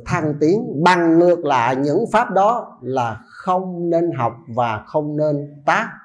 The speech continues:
ý về nó. Vì sao? Có những cái ta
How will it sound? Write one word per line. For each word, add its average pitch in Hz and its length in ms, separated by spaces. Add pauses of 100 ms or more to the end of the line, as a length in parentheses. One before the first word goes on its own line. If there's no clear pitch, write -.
(140)
ý 214 380
về 113 140
nó. 131 440
Vì 127 180
sao? 147 420 (280)
Có 202 160
những 175 280
cái 196 240
ta 175 120